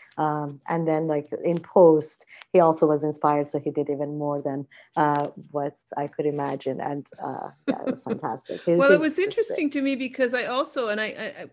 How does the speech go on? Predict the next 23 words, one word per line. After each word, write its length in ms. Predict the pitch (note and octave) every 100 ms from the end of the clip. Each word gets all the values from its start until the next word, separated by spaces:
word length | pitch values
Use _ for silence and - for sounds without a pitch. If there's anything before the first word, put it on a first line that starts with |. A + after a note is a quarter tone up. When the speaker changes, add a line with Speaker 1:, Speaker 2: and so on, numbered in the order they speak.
| -
Speaker 2:
I, 40 | G#3+
I, 240 | G3+ G#3
I've 140 | G3
only 300 | A3 B3 A#3 -
watched 400 | F#3+ G3 G3+ -
it 100 | E3
once, 300 | G3 E3 D3+
but 120 | G3
it, 160 | E3+ -
it 240 | G3+ G3+
seemed 360 | - C#4 E4 F#4
to 100 | B3+
me 360 | A3 G#3+ G#3 G#3
that 300 | F#3+ F3+ - _ _ _ _
it 160 | F#3+ F#3
was 120 | F#3+
almost 440 | - B3 C#4+ A#3+
structured 680 | - - G#3 G#3 - G#3 F#3+
and 500 | - F3+ F3+ F3 - _ _ -
in, 160 | G3 - _ -
in 160 | F#3+ -
acts, 680 | F3+ D#3+ A#2 - - - - _ _ _ _ _ _ _ - - - - - - _
uh, 100 | -